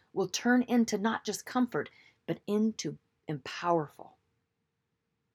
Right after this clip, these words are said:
where you feel that you can face fears, that you can take on the next project, that you can open yourself up and share your story,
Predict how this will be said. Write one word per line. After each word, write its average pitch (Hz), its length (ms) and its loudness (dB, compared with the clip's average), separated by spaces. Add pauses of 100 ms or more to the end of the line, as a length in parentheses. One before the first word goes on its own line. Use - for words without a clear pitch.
(1080)
where 175 120 -8
you 233 240 0
feel 240 420 0
that 160 140 -4
you 208 120 -4
can 208 200 -8 (160)
face 214 440 -4 (200)
fears, 196 500 0 (840)
that 175 60 -4
you 226 100 2
can 226 180 0
take 233 460 0
on 196 400 -2 (580)
the 190 60 -2
next - 480 -4
project, 185 460 -2
that 185 120 -4
you 220 140 4
can - 240 0
open 226 260 4
yourself 196 540 0
up 208 160 2
and 175 120 -2
share 214 380 0
your 180 160 -6
story, 220 640 2